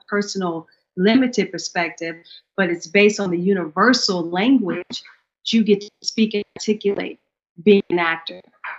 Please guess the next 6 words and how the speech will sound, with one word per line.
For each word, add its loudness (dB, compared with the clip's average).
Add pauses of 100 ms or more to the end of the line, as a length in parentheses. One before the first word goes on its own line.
(240)
So 0 (640)
if 4
you 6
can 2
remember 4
that, -2